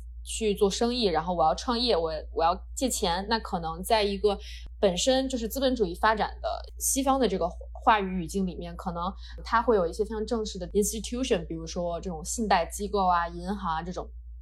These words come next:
去给你提供这样的帮助。嗯，但是在一个我们说二十世纪中后期发展起来，比如说这种亚洲四小龙，然后包括中国在这个改革开放之后，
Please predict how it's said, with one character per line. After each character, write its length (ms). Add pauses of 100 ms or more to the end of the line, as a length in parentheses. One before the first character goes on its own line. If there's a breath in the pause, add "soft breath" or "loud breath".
(340)
去 100
给 100
你 120
提 180
供 180
这 80
样 100
的 80
帮 280
助。 180 (460 loud breath)
嗯， 160
但 100
是 120
在 180
一 140
个 340
我 100
们 160
说 260
二 200
十 80
世 220
纪 220 (200)
中 140
后 240
期 200
发 160
展 200
起 160
来， 120
比 120
如 120
说 200
这 100
种 160
亚 160
洲 100
四 160
小 220
龙， 220
然 100
后 80
包 180
括 320 (160 loud breath)
中 220
国 180
在 280
这 100
个 100
改 140
革 80
开 160
放 160
之 100
后， 320